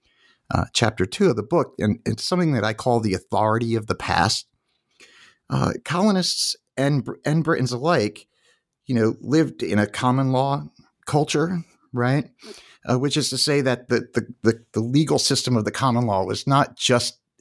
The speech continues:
um, was, was not limited to the legal system. It sort of transcended that and had, and had its own sort of, um, cultural power. And, and what's important about the common law, uh, system and culture,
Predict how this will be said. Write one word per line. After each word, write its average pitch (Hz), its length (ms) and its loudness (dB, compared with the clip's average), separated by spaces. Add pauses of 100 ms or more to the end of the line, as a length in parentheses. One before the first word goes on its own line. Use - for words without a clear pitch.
(600)
um, 87 300 0 (300)
was, - 240 -2 (140)
was 120 160 0
not 123 220 0
limited 127 460 0
to 117 360 2
the 101 320 -2
legal 127 340 0
system. 98 520 0
It 110 400 2
sort 131 180 2
of 107 140 0
transcended 123 640 0
that 98 220 -4 (800)
and 107 120 0
had, 123 340 0
and 117 160 0
had 120 180 0
its 113 160 -2
own 123 180 2
sort 101 200 -2
of, 98 160 -2 (120)
um, 98 360 0 (400)
cultural 107 380 -2
power. 98 420 2
And, 104 240 -2
and 127 140 0
what's 139 160 -2
important 131 360 0
about 107 200 0
the - 60 -20
common 139 340 0
law, 57 280 -2 (580)
uh, - 200 2
system 90 640 0 (240)
and 92 160 0
culture, 107 560 0